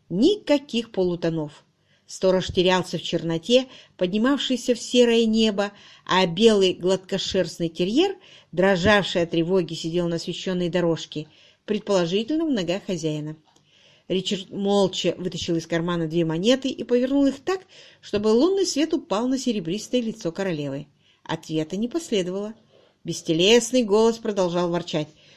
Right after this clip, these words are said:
«У меня и без вас тут куча проблем этим вечером. Полиция весь день торчит на дальнем участке. Забрали у меня ключ от ворот на Тули-стрит. Вы разве не заметили их машины, когда проезжали мимо?» «Боюсь, что нет. А где они сейчас?» «Как раз за моей спиной,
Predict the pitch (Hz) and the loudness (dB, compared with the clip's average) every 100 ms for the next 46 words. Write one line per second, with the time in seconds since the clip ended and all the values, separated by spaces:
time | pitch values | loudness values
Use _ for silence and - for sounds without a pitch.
0 | _ - 190 226 247 240 226 240 240 254 | _ -4 4 8 8 8 6 6 6 2
1 | - 262 262 247 247 240 247 240 240 233 | 2 2 4 6 6 8 6 6 4 2
2 | 247 240 240 233 226 _ - 202 277 277 | 4 4 2 0 -4 _ -2 4 4 6
3 | 285 277 269 277 269 269 254 294 254 269 | 4 6 6 4 6 4 2 0 2 2
4 | 262 269 262 262 262 262 240 - 240 - | 4 4 4 2 4 2 2 -4 -6 -8
5 | _ _ 185 214 302 277 233 214 185 262 | _ _ 0 6 8 8 6 4 4 4
6 | 285 269 262 262 254 247 254 - - 262 | 4 4 4 6 4 4 -2 0 -2 2
7 | 240 - 262 254 - _ _ _ 185 220 | 0 0 0 0 -4 _ _ _ 2 4
8 | 233 240 226 311 349 262 202 208 208 202 | 4 4 4 4 4 4 2 2 -2 0
9 | 180 190 190 180 202 185 190 180 180 160 | 0 2 2 2 0 2 0 2 -2 -2
10 | 143 139 _ _ _ _ _ 170 165 151 | -4 -8 _ _ _ _ _ -4 -4 -4
11 | - 254 226 190 196 196 185 175 156 156 | 0 2 2 0 -2 0 2 2 -2 2
12 | 185 175 196 - 269 269 254 - _ _ | 2 4 -2 -4 -4 -4 -6 -12 _ _
13 | _ _ _ 147 156 - 233 226 254 240 | _ _ _ -8 -2 2 4 4 4 4
14 | - 247 202 196 185 | 4 0 2 0 -2